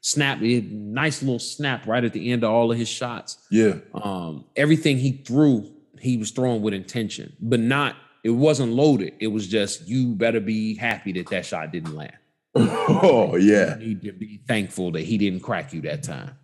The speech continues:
Speaker 2: <laughs> Right.
Speaker 1: And, um, yeah, man, you know, Ion is known as a guy that has heavy hands as well. And Ryan Spann's a dude who really is just looking to just find his footing and just make something happen.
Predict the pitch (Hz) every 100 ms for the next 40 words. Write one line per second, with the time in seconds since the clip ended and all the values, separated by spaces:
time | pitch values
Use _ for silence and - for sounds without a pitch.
0 | _ 156 - - 139 90 - - _ _
1 | - 104 104 98 110 104 104 92 85 -
2 | _ _ _ _ _ _ _ 104 143 170
3 | 156 143 147 147 139 175 185 180 156 156
4 | 151 143 135 131 131 127 135 123 135 117
5 | 123 127 113 104 104 107 135 139 120 117
6 | - 127 127 175 165 165 160 151 131 139
7 | 143 135 123 139 127 127 - _ - 170
8 | 165 147 135 131 139 139 123 104 101 110
9 | - - 127 131 147 143 127 - 123 117
10 | 107 113 _ 98 98 101 95 - - 92
11 | 110 113 107 - - - 107 95 98 95
12 | 92 - 113 90 82 71